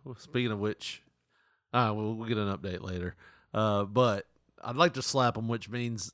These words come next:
that takes us into our second video. We've talked about this for a couple of weeks off the air.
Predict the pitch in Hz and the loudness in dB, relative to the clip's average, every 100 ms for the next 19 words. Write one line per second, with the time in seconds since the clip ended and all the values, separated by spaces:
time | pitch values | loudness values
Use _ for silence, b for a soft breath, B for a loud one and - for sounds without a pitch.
0 | _ 120 127 - 160 135 127 139 117 113 | _ -8 -6 0 0 2 -2 0 0 0
1 | 104 - 104 101 110 107 123 175 160 110 | 0 -2 -4 -2 -2 -2 2 2 2 -2
2 | 101 98 - 101 110 92 92 107 110 - | -2 -4 -4 -2 -2 -2 -2 0 -2 -6
3 | - 113 104 - 98 127 127 101 | -6 -4 -4 -4 -2 0 0 -2